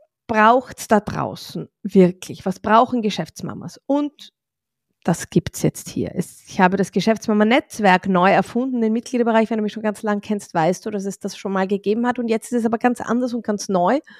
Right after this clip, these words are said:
Und wir haben Coworkings, wir planen deinen Monat. Du kannst Fragen stellen, kriegst Antworten, du hast Gleichgesinnte,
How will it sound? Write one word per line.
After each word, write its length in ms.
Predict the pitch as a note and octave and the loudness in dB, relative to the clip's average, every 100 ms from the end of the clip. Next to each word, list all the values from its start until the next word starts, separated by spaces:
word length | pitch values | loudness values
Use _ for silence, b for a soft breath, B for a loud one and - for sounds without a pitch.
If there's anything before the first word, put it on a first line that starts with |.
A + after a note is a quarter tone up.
| B B B B B B B | B B B B B B B
Und 140 | A3+ | 4
wir 120 | B3+ | 6
haben 180 | C4+ C4 | 6 2
Coworkings, 840 | - C#4 C#4+ B3 A#3 - C4+ - | 0 2 6 8 6 4 -2 -2
wir 140 | B3+ B3 | 0 0
planen 720 | - - A#3+ A#3 A#3+ B3+ B3 | -2 2 4 6 6 4 4
deinen 220 | A#3+ A3+ | 2 2
Monat. 640 | G#3+ A3+ D4 D4 B3+ B3 - | 2 2 2 4 2 0 -8
Du 60 | - | -6
kannst 400 | A3 A#3 - - | 0 0 -2 -8
Fragen 400 | G#3 G3 G#3 G#3+ | 0 0 2 -2
stellen, 240 | - G#3+ | -2 -2
kriegst 340 | - G#3+ - | -4 -8 -8
Antworten, 680 | - A#3 D4 B3 A3 A3 - | -2 -2 0 6 6 6 2
du 80 | G3+ | 2
hast 200 | F#3+ - | 2 0
Gleichgesinnte, 1040 | F#3+ F3+ A3+ - A3 - G#3+ G#3 G#3+ G3 | 0 2 2 -2 -4 0 0 2 4 2